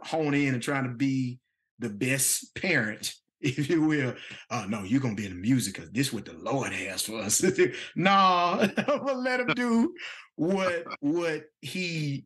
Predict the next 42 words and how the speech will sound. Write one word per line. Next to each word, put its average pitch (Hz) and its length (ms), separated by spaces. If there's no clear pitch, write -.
you 147 200
know, 127 160
wants 123 300
to 131 100
do. - 80
Have 196 220
any 359 180
of 277 60
y'all 226 260
experienced 160 480
that? 147 100
Like, 123 280
"I 165 100
know 135 260
what 120 180
my 117 180
daughter, 117 320
I 104 80
know 120 180
what 175 160
my 151 140
son 131 300
gonna 120 180
do," 131 100
and 123 80
they 131 120
come 131 200
and 117 80
like, 95 200
"Oh, 127 340
<laughs> - 480
that's, 135 440
this, 135 360
this 135 260
is 101 160
them. 95 320
This 117 260
is, 107 220
this 110 220
is 101 80
them. 95 240
This, 104 400